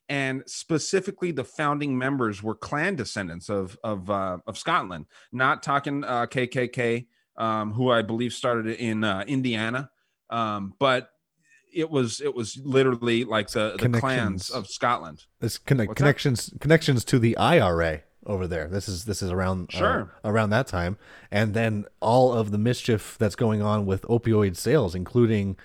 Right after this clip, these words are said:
Speaker 2: uh, Iran Contra. I mean, they're, they're, the Hells Angels are making m-, buku money with, with crack sales at this time. Yeah.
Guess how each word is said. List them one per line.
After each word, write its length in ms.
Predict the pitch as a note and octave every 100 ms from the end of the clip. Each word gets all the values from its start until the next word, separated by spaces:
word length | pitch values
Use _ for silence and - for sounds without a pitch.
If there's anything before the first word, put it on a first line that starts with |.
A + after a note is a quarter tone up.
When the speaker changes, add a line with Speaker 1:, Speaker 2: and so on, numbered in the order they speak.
| - -
Speaker 2:
uh, 200 | G2+ F#2
Iran 300 | G2 A2+ G#2
Contra. 460 | G2+ C3+ D#3 E2+ D#2+
I 40 | F#2+
mean, 140 | F#2+
they're, 160 | G#2+ A2+
they're, 260 | G#2 F#2+
the 220 | G2+ A2
Hells 240 | G2 C#3 C3
Angels 340 | D3 B2 F#2
are 200 | F#2+ F2+ - - - - _ -
making 460 | G#2 B2+ B2+ G2+
m-, 460 | F#2 C3 A#2 A#2 B2 - A#2+
buku 460 | A#2 G3+ D3+ A#2
money 320 | G2 F#2+ E2 F#2
with, 300 | G#2 - -
with 180 | G2
crack 300 | - G#2+ F#2+
sales 300 | - G2+ D#2+
at 80 | F2+
this 120 | F2
time. 280 | - F2+ D#2
Yeah. 140 | F2